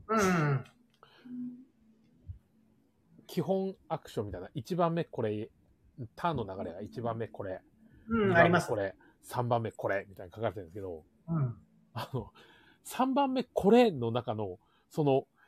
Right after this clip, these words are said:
Speaker 2: 三番目のやつ、結構、その、選べるのが多いのに、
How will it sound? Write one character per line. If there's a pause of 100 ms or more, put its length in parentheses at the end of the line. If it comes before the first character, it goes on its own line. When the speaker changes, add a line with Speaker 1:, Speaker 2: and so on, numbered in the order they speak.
Speaker 2:
三
番
目
の
や
つ、 (220)
結
構、 (400)
そ
の、 (140)
選
べ
る
の
が
多
い
の
に、